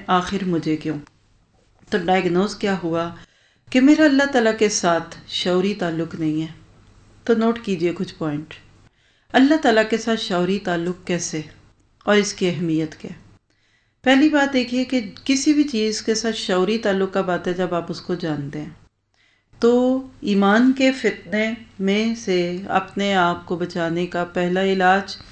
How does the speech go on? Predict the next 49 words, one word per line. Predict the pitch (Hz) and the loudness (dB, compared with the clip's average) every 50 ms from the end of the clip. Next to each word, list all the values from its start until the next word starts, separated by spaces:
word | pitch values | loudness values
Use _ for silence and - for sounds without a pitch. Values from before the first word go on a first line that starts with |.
| - - - - - | -20 -20 -20 -10 -4
اللہ | 202 196 190 196 196 196 | -2 0 0 0 0 -2
سے | 196 - 190 180 | -2 -4 -4 -4
شعوری | 175 - - - 185 170 165 160 170 160 | -4 -6 -8 -8 -6 -6 -4 -4 -6 -6
تعلق | 170 160 156 147 156 151 - | -6 -6 -6 -6 -8 -8 -8
پیدا | - 151 147 - - - | -10 -10 -10 -10 -12 -14
کریں، | - - - 180 - - _ _ _ _ _ _ _ _ _ _ _ _ _ _ _ _ _ _ _ _ _ _ - | -16 -18 -18 -20 -20 -20 _ _ _ _ _ _ _ _ _ _ _ _ _ _ _ _ _ _ _ _ _ _ 2
اور | - 220 240 | 4 4 6
اس | 269 269 - | 4 2 0
کے | - 294 | 0 0
لیے | 285 269 269 247 | 2 2 2 2
اللہ | 220 208 202 190 - - | 2 0 -2 -4 -4 -6
کے | - 196 190 | -4 -4 -4
نام، | 185 170 156 156 151 151 160 156 - - _ _ _ _ _ _ _ _ _ _ _ _ - - _ _ - | -2 -2 -2 -2 -2 -4 -6 -10 -16 -20 _ _ _ _ _ _ _ _ _ _ _ _ -20 -20 _ _ -8
اسماء | 190 180 - - - 180 180 180 | -8 -6 -6 -4 -2 0 0 0
الحسنی، | 180 175 160 165 180 180 180 - - 220 254 277 269 | 0 -2 -2 -2 -2 -4 -4 -4 -6 -6 -6 -6 -6
اور | - 190 185 | -6 -4 -2
ان | 180 175 | -2 -4
پہ | 165 170 | -4 -4
غور | 170 160 160 151 143 | -6 -4 -6 -6 -6
و | 147 147 - | -8 -10 -12
فکر۔ | - - - - - - _ _ _ _ _ _ _ _ _ _ _ _ - | -14 -14 -16 -16 -18 -20 _ _ _ _ _ _ _ _ _ _ _ _ -6
میں | 214 214 | -4 -2
کہہ | 220 240 254 | 2 2 2
سکتی | 285 285 - 269 - - - 214 | 2 0 -2 -2 -2 -2 -4 -4
ہوں | 220 220 | -2 -2
کہ | 220 247 | -2 -2
نائنٹی | 220 226 220 220 233 226 269 | 0 0 0 0 2 2 2
نائن | 247 233 226 233 240 254 | 2 2 2 2 2 2
ڈیز | 240 220 214 214 - | 4 4 2 2 0
لے | 185 165 | -2 0
لیجئے، | 160 160 160 156 165 175 180 | 0 0 -2 0 0 0 0
روز | 190 196 208 202 - | 0 0 -2 -2 -2
کا | - 214 | -4 -2
بس | 208 208 208 - | -2 -2 -2 0
ایک | 196 180 185 - | 0 0 0 -2
نام، | 170 165 151 147 151 156 156 - - _ _ _ _ _ | -4 -4 -4 -4 -6 -10 -12 -18 -20 _ _ _ _ _
تو | - 233 | -4 -2
بس | 226 254 247 240 240 | 0 0 0 0 0
یہ | 240 240 233 233 233 | 0 2 2 2 2
سوا | 226 - 220 214 214 233 | 0 0 0 2 2 2
تین | 233 226 - 208 208 208 208 | 2 2 0 -2 -2 0 0
مہینے | 202 196 196 180 175 180 190 190 | 0 0 0 0 0 0 -2 -2
کے | 185 208 | -4 -4
بعد | 185 190 185 175 180 | -2 -2 -2 0 0
آپ | 175 175 175 165 | -2 -2 -2 -2
وہ | 175 175 | -2 -2
نہیں | 175 175 175 165 | 0 -2 -2 -2
ہوں | 160 156 156 147 135 | -4 -4 -6 -6 -8
گے | 156 | -10